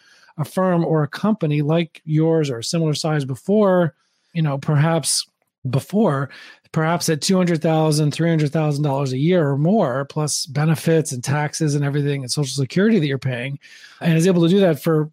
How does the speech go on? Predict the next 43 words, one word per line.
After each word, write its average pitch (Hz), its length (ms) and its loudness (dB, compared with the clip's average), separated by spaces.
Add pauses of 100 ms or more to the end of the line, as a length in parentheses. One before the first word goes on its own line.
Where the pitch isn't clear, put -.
(140)
a 156 40 0
lot 180 200 2
less 175 180 2
than 160 120 2
that 151 160 0
on 143 100 -2
a 135 40 -2
fractional 143 460 -4
basis. 143 680 -2
It - 240 -16
might 196 140 2
be 170 80 4
more 165 280 4
than 165 120 4
you'd 147 140 2
hire 156 200 2
from, 139 340 -4
for 151 200 -2
an 131 120 -8 (100)
underexperienced 165 880 0
person, 175 400 -2
less 175 240 -2
than 165 160 -2
what 135 160 -8
you 143 100 -10
need. 127 360 -8 (420)
It 156 320 -4
could 160 160 0
be 151 80 4
the 143 80 2
same 175 320 2
or 160 60 4
even 139 420 0
slightly 165 380 0
more 156 220 4
than 143 120 0
that, 131 180 -4
just 175 240 -2
maybe 165 200 0
the 127 100 -6
same 196 280 0
as 143 120 0
that, 127 260 -6